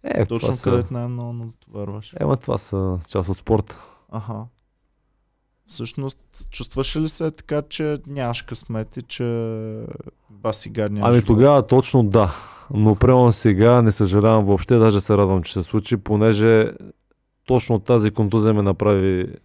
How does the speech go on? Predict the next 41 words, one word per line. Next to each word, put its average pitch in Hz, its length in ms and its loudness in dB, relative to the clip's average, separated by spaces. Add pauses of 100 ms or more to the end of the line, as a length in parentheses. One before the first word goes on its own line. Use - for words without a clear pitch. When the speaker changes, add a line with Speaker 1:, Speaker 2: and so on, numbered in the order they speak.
(380)
Speaker 1:
този 92 240 -2
професионалист, 107 580 -2
който 101 220 -2
съм 101 120 -2
в 87 40 -4
момента. 92 420 -2 (140)
Speaker 2:
Мгм. 123 260 -2 (520)
Speaker 1:
Така - 220 -6
че 104 200 -2
всяко 101 400 -2
зло 101 180 0
за 98 120 0
добро, 90 300 -2
както - 300 -16
казват 82 280 -10
хората, 90 420 -4
и 107 260 0
наистина 101 360 -2
сега 101 260 0
го 95 120 0
осъзнавам 90 580 -6
и 90 200 -6 (160)
разбирам 101 460 0
какво 113 240 0
има, 120 200 2
какво 123 220 -2
имат 110 180 2
предвид. 101 480 0 (240)
Speaker 2:
Мгм. 113 200 -8
Speaker 1:
И - 840 -20
Speaker 2:
Как 117 120 2
Speaker 1:
съм 117 140 4
Speaker 2:
с-, 110 40 2
Speaker 1:
го 117 100 4
изпитал. 101 420 2 (400)
Speaker 2:
как 113 180 0
си - 120 -14
тренираше 151 540 -2
отскока 156 460 -4
като - 300 -12
малък? 101 460 -8